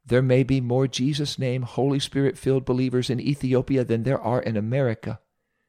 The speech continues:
But somebody had to be willing to go and touch and minister to the unclean.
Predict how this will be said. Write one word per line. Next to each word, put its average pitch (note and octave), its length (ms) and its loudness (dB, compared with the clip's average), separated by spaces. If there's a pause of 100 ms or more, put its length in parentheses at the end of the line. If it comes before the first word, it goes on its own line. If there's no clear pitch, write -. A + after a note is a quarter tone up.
(420)
But - 140 0
somebody A#2 640 2
had G#2+ 160 2
to G#2+ 80 2
be G#2+ 80 0
willing A2 300 2
to G2+ 120 -6
go A#2 540 2 (520)
and G#2+ 220 -2
touch - 400 -2
and G#2+ 180 -4
minister A#2 460 -2 (320)
to A2+ 140 0
the G#2 180 0
unclean. G#2 640 -2